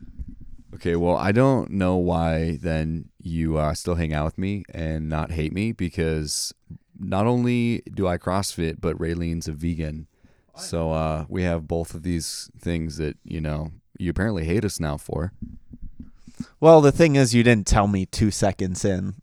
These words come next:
Speaker 2: <laughs> It's like, and like, "Oh, hey, Andrew, how are you today?" "Oh, I just met a girl today. She's vegan." <laughs>
Speaker 1: Oh, good point, good point. I try not to rub that stuff in.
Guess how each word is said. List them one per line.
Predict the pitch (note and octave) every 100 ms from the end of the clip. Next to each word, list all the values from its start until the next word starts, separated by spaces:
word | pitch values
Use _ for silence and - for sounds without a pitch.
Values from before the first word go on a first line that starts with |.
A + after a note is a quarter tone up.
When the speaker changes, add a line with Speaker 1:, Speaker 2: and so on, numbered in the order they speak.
| _
Speaker 2:
<laughs> | -
It's | B2 C3 - D#3 B2 - A#2
like, | A2+ G2+ - - - - -
and | A#2+
like, | A#2 A2+ -
"Oh, | A3+
hey, | D#3 G3
Andrew, | F#3 C3+ B2+ C#3
how | D3+
are | D3+
you | D#3+
today?" | E3 A#2 G#2 G2+
"Oh, | D3+ D#3
I | C3+
just | F3 E3
met | D3+ B2
a |
girl | A2 A2+
today. | A2 F#2+ F2+
She's | E2 D3 C3 G2
vegan." | G2+ G2+ F#2+ E2 D#2 -
<laughs> | - - - - - - - - - - F#3+ - - - - - - - - - - - - - - D3 D3+ C3+ A#2 F#2 - - - - -
Speaker 1:
Oh, | F2+ F2+
good | F2 F#2+ -
point, | D#2 D2+ -
good | D2+
point. | D#2 D2
I | D2+
try | - F2
not | E2+ D#2+
to | -
rub | D#2 D2
that | D2 -
stuff | D#2 D2
in. | D#2 D2+